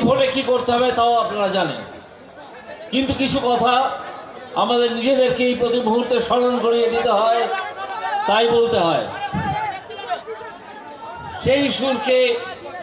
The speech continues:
আবহমান কালের জন্য সুর, এই ধরে নিয়ে আমি বলছি যে তৃণমূলকে একটা ভোটও নয়, কারণ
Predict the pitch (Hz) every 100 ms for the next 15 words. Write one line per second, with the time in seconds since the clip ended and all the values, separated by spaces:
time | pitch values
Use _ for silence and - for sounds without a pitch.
0 | - - - - - - - 226 277 285
1 | 269 262 254 254 254 254 247 254 247 240
2 | 214 262 254 214 190 - - - 190 240
3 | 247 208 247 240 240 240 240 240 240 240
4 | 220 214 202 - 392 698 - - - -
5 | - - 190 - 269 277 269 262 262 254
6 | 240 254 254 247 254 - - 254 214 233
7 | 254 247 233 214 196 147 - - - -
8 | 381 494 622 403 370 370 392 381 349 -
9 | - - - - - 185 240 262